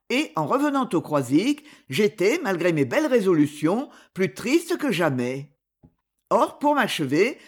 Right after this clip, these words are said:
André, d'une humeur charmante, parlait comme un étourneau, en chantait des événements qui se préparaient pour lui. Il y mettait la verve et l'entrain qui sont un des charmes de sa personnalité. «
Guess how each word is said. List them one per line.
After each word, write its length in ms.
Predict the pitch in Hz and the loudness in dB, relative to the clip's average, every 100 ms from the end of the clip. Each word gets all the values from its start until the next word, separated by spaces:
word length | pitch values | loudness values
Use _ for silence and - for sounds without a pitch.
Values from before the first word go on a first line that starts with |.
| - - | -20 -4
André, 460 | 220 175 127 240 302 | -2 -2 0 0 0
d'une 200 | 208 185 | -2 -2
humeur 260 | 151 143 | -2 -4
charmante, 640 | - 233 160 139 180 294 302 302 - - | -4 -4 -2 -2 -2 -4 -8 -10 -14 -6
parlait 360 | 262 196 208 | -2 2 0
comme 200 | - 320 | 2 0
un 100 | 277 | 0
étourneau, 640 | 233 - 156 143 135 214 381 - - | -2 -2 -2 0 0 -2 -4 -12 -8
en 120 | 185 | -6
chantait 440 | - 302 302 294 185 | -2 -4 -2 -2 0
des 220 | 143 175 | 0 0
événements 560 | 269 196 160 147 254 | 0 -2 -2 -2 -2
qui 120 | 320 302 | -4 -4
se 100 | 185 | -4
préparaient 520 | - 269 254 208 277 | -2 -2 0 0 -2
pour 240 | 262 160 | -2 -2
lui. 420 | 131 131 135 147 _ _ _ _ - - | 0 0 -2 -6 _ _ _ _ -20 -6
Il 140 | 185 | 0
y 60 | 170 | 0
mettait 340 | 196 330 285 | 2 2 2
la 140 | 170 139 | 2 2
verve 300 | 165 269 165 | 2 2 2
et 60 | |
l'entrain 540 | 147 143 139 139 185 302 - - | 2 0 -4 -4 -4 -4 -8 -6
qui 100 | 202 | -4
sont 300 | - 160 135 | -2 -2 2
un 80 | 302 | 2
des 160 | 226 170 | 2 0
charmes 440 | - 190 277 311 | 0 -2 -2 -2
de 100 | 190 | -4
sa 160 | 160 143 | -4 -4
personnalité. « 1080 | 269 285 339 302 208 156 - 127 127 - | -4 -2 -2 0 0 -2 0 0 0 -8